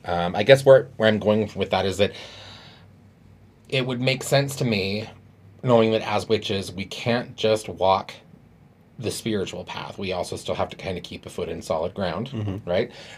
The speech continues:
Speaker 1: So it would make sense to me that these kinds of workings really should probably be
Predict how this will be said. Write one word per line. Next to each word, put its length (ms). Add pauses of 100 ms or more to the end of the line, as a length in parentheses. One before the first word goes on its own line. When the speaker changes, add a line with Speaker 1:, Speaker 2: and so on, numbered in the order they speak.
Speaker 1:
So 120
it 40
would 120
make 160
sense 260
to 60
me 100
that 160
these 200
kinds 220
of 80
workings 340
really 220
should 300
probably 400
be 340